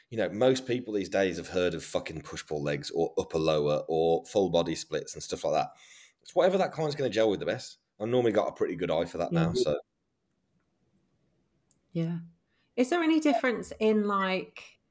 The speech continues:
Speaker 2: time of day you tell somebody to train if they're
Speaker 1: No.
Speaker 2: competing versus not?
Speaker 1: No. I've had
Speaker 2: Just
Speaker 1: clients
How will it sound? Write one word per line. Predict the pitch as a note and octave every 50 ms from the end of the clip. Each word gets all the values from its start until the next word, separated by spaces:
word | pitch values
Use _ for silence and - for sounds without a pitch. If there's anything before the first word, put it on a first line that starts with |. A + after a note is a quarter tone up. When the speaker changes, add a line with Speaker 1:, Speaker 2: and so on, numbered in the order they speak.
| _ _ _ _ _ _ -
Speaker 2:
time | - - G3+ G3+ F#3 D#3+
of | D3 C#3+ E3
day | D#3+ - - D3 E3 E3 - - - _ _ _ -
you | E3 D3+ D3
tell | - - - - -
somebody | - - - - E3+ D#3 D#3 C#3 C3 D3 D#3
to | D3+ - D3+
train | - - D3+ C#3 A#2 D3 D#3+ E3 E3+ - -
if | E3 E3 - -
they're | D#3 D#3 D#3 -
Speaker 1:
No. | F3+ E3+ D#3
Speaker 2:
competing | D#3 D#3 D3+ C#3+ D3+ D#3 D#3
versus | D3+ D3+ - - D#3+ D#3+ -
not? | E3 D#3 - - - _ _ _ _ _ _ _ _ -
Speaker 1:
No. | - F2+ E2 D2 - - _ _ _ - -
I've | G#2+ G#2+
had | A2 A2+ A2+ -
Speaker 2:
Just | - -
Speaker 1:
clients | - G#2+ G#2+ -